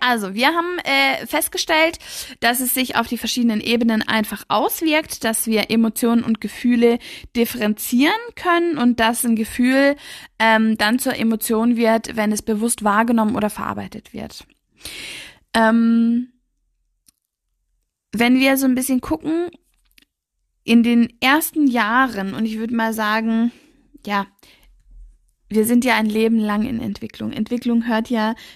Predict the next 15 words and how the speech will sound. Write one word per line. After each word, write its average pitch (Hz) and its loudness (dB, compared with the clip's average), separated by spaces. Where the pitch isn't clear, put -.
hört 220 0
ja 233 0
nie 233 4
auf. 202 -2
Aber, 214 0
ähm, 220 0
gewisse 254 0
Grundlagen 233 0
bilden 233 2
sich 226 -4
einfach 220 -4
sicherlich 233 -2
in 214 2
den, 214 2
ähm, 208 -2